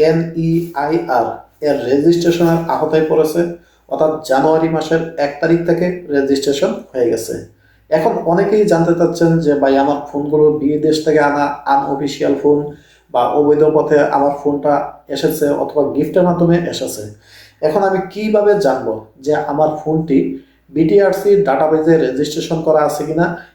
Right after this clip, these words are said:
এনআইইআর এর আওতায় ভুক্ত আছে কিনা?" এটা চেক করবেন কিভাবে, এখন আমি মোবাইল ফোন থেকে আপনাকে খুব সহজে দেখিয়ে দিচ্ছি। এই জন্য আপনি যে কাজটা করবেন, সেই জন্য আপনাকে ডায়াল করতে হবে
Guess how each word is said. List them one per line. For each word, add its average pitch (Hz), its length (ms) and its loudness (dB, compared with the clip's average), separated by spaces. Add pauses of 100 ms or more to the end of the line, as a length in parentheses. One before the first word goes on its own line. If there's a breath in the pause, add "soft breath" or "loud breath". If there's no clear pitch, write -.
(140)
এনআইইআর 170 960 0
এর - 80 0 (160)
আওতায় 120 360 0 (160)
ভুক্ত 135 220 -8 (240)
আছে - 200 -2
কিনা?" 117 220 -12 (540 soft breath)
এটা 175 200 4 (100)
চেক 214 220 2
করবেন 226 300 -2
কিভাবে, 208 340 2
এখন 170 240 0
আমি 170 160 4 (100)
মোবাইল 147 220 2
ফোন 160 160 -4
থেকে 156 140 0
আপনাকে 139 340 -4 (100)
খুব 147 120 0 (160)
সহজে 180 380 0 (300)
দেখিয়ে 151 340 4
দিচ্ছি। 117 240 -8 (720 loud breath)
এই 196 160 4
জন্য 233 180 2
আপনি 220 200 0 (100)
যে 202 80 6
কাজটা 190 340 0
করবেন, 170 240 2
সেই 170 220 2
জন্য 175 180 2
আপনাকে 156 300 0 (100)
ডায়াল 170 260 2
করতে 180 200 0
হবে 151 240 0